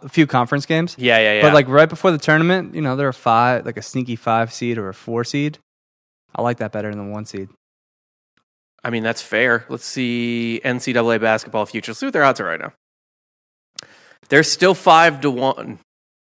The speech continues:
Speaker 2: They're plus five hundred.
Speaker 1: Mm-hmm.
Speaker 2: I'm sorry, uh, fifty to one.
Speaker 1: Aren't they still one in KenPom?
Speaker 2: They're still ranked one in KenPom.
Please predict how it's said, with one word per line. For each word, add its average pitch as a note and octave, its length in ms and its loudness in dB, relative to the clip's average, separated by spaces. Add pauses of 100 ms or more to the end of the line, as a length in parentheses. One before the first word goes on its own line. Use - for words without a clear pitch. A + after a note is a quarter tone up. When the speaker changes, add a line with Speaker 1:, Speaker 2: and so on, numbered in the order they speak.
Speaker 2:
They're - 100 -4
plus D3 240 0
five C#3 260 2
hundred. G#2+ 400 -2 (160)
Speaker 1:
Mm-hmm. C#3+ 140 -2
Speaker 2:
I'm A#2 80 -4
sorry, G#2 240 -4 (1160)
uh, A#2+ 180 -6
fifty B2+ 320 -4
to G2+ 80 -6
one. G2+ 160 -6
Speaker 1:
Aren't D#3 140 2
they A3 80 6
still G3 260 6
one B2+ 240 2
in B2+ 140 0
KenPom? C3+ 460 -2 (840)
Speaker 2:
They're B2+ 120 4
still C#3+ 380 2
ranked B2+ 300 2
one A2 240 2
in G2 100 -8
KenPom. F#2+ 480 -10